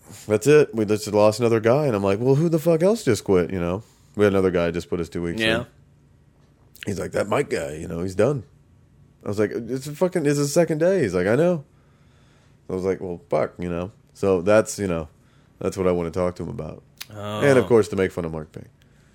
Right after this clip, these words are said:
Speaker 1: So, no hard feelings, Mike. I'm just, you know, busting your balls here.
Speaker 2: Right, right, right.
Speaker 1: We'll get him on, though.
Speaker 2: All right, all right, all right.
Speaker 1: All right. But other than that, I've, I've, like I said before, I've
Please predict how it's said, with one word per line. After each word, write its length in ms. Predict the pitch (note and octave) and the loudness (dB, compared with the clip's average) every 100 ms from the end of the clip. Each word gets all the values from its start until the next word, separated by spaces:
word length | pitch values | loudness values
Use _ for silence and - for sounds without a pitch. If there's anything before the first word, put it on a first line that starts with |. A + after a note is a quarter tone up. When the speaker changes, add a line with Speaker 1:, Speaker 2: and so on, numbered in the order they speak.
| _ _ _ _ _ - | _ _ _ _ _ -2
Speaker 1:
So, 260 | A#2 G2+ F2 | 4 4 2
no 240 | C#3 D#3+ D3 | 8 10 12
hard 220 | C#3+ A2+ | 12 10
feelings, 520 | C#3+ C#3+ G#2+ D#2+ D#2+ | 8 8 8 2 -4
Mike. 300 | F2 D#2+ D#2+ | -4 -4 -2
I'm 100 | G2 | -2
just, 240 | F#2+ E2 - | -2 -4 -8
you 140 | G2 | -6
know, 220 | E2+ D2+ - _ | -4 -6 -14 _
busting 320 | G#2 - G2 | 0 0 -6
your 80 | E2 | -2
balls 380 | F2+ F#2+ E2 D2 | 2 2 0 -6
here. 200 | D#2+ D2+ - _ _ | -10 -10 -20 _ _
Speaker 2:
Right, 1120 | F#2 F#2+ G2 G#2 G#2 G#2 G#2+ A2 A2 G2+ G2 C#2+ | -12 -6 -2 -2 0 -2 0 -2 0 -2 -2 -4
right, 320 | F#2+ E2+ E2 - | -8 -8 -8 -10
right. 280 | E2+ E2 C#2+ _ _ _ | -10 -10 -14 _ _ _
Speaker 1:
We'll 100 | F#2 | -4
get 120 | G#2 | -2
him 100 | F#2+ | 0
on, 220 | G#2 G#2+ | 2 2
though. 180 | F#2 - - _ _ _ _ | 0 -6 -10 _ _ _ _
Speaker 2:
All 240 | G2 G2+ | -8 -6
right, 300 | G2+ G#2 G#2+ | -4 -2 -2
all 200 | G#2+ G#2+ | -2 -2
right, 280 | G#2+ G#2 A2 | -4 -4 -4
all 180 | A2 A2+ | -2 -4
right. 160 | A2+ A2+ | -4 -2
Speaker 1:
All 80 | |
right. 200 | F2+ B1+ - _ _ _ _ _ _ | -4 -6 -12 _ _ _ _ _ _
But 140 | C3 C3+ | -2 4
other 220 | D#3+ G3+ | 6 6
than 160 | D3+ C#3 | 4 4
that, 420 | F#3 E3+ A2 - _ _ _ | 4 4 2 -2 _ _ _
I've, 240 | - G#2 - | -6 -4 -4
I've, 160 | A#2 G#2+ - - - | -4 -4 -12 -20 -10
like 160 | G2+ G#2+ | -6 -6
I 40 | |
said 180 | - B2 | -6 -8
before, 260 | G2+ A2+ | -6 -4
I've 120 | F#2 | -4